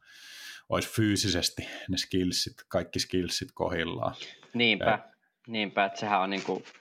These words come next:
Speaker 2: siinä tuleekin hyvin se esille, että se on ihan äärettömän iso osa sitä taitoa, että sulla on myös se mielikuvituspuoli sitten ja niinku se visuaalinen puoli myös siellä. Niin silloin, kun sä pystyt yhdistämään sinun fyysisen kehon taidon kanssa, niin sit se alkaa niinku se homma, homma,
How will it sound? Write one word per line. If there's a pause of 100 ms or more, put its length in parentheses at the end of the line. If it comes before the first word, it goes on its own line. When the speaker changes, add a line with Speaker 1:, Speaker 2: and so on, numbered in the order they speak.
(340)
Speaker 2:
siinä
tuleekin
hyvin
se
esille,
että
se
on
ihan
äärettömän (680)
iso
osa
sitä
taitoa,
että
sulla
on
myös
se
mielikuvituspuoli
sitten
ja
niinku
se (200)
visuaalinen
puoli
myös
siellä. (140)
Niin
silloin,
kun
sä
pystyt
yhdistämään
sinun (480)
fyysisen
kehon
taidon
kanssa,
niin
sit
se
alkaa
niinku
se
homma, (640)
homma,